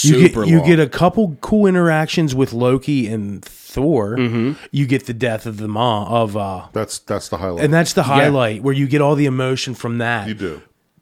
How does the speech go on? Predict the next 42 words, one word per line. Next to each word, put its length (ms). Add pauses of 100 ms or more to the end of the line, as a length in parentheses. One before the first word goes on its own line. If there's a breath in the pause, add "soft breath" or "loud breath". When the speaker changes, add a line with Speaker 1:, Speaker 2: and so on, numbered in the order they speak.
(260)
Speaker 2:
I, 60
Speaker 1:
And 100
Speaker 2:
I 120
Speaker 1:
the 80
break 280
Speaker 2:
kind 120
Speaker 1:
and 100
the 40
breakout 560
scene 320
where 140
they, 300
where 280
they're 200
getting 420
away, 540 (200)
you 100
know, 380
against 500 (280)
Odin's 540
wishes. 680 (920 soft breath)
That's 360
really, 440
like, 240
the 120
only 240
good 240 (500)
parts 380
of 80
the 60
movie 380
for 180
me. 240
It's 180
tough. 600 (240)
Speaker 2:
I've 180
said 300
this 140
privately 680
to 280
my 160
family, 560